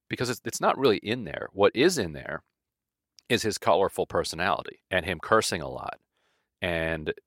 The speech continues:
you know, him crisscrossing the country. And, and he uses that kind of as a cover,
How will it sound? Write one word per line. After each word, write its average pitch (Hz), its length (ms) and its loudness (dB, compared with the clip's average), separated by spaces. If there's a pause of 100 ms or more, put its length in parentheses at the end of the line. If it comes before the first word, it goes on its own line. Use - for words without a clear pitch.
you 92 80 -2
know, 78 60 -2
him 90 200 -2
crisscrossing 87 680 2
the 71 80 -14
country. - 520 -4 (800)
And, 113 300 -6
and 113 160 -2
he 101 100 -8
uses 120 480 -2
that 85 240 2
kind 87 200 -4
of 78 80 -4
as 80 160 -6
a - 60 -6
cover, - 680 -2